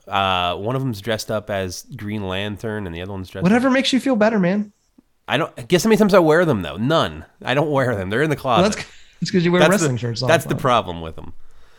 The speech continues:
Speaker 1: Uh, yeah, all right. Uh,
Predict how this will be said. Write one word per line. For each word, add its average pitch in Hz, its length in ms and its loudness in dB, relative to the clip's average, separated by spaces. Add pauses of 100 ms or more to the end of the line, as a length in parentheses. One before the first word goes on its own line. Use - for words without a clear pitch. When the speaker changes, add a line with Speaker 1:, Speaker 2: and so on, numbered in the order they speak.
(340)
Speaker 1:
Uh, 123 520 2
yeah, 85 300 -6
all 95 180 -6
right. 73 240 -12 (680)
Uh, 113 640 0